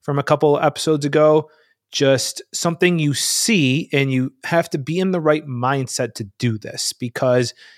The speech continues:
you, good, good term. And if you're not looking for that, you're just gonna be going about your day and never think about it. So if you think about, "Hey, how does this apply to, um, my career, the content I'm creating?"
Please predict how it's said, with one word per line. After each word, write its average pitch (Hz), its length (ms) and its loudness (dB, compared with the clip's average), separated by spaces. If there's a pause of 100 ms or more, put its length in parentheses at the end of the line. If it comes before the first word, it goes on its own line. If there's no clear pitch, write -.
(800)
you, 156 180 -2 (220)
good, 202 340 -2
good 220 160 0
term. 131 320 0 (180)
And 151 480 2 (720)
if 135 160 -6
you're 156 120 2
not 185 260 -2
looking 190 300 2
for 135 100 -4
that, 127 200 4
you're 143 120 4
just 151 140 2
gonna 151 80 -2
be 139 80 2
going 135 180 2
about 131 220 0
your 127 80 -2
day 131 160 4
and 131 80 -2
never 120 180 2
think 214 220 0
about 110 200 0
it. 113 120 0
So 131 200 2
if 123 140 -4
you 131 80 -6
think 185 260 -6
about, 131 240 2
"Hey, 156 220 0
how 156 140 -2
does 185 140 4
this 151 120 0
apply 135 360 4
to, 127 360 0 (680)
um, 107 480 -2
my 120 100 -2
career, 147 720 2 (120)
the 120 100 -8
content 170 500 0
I'm 143 140 0
creating?" 139 580 0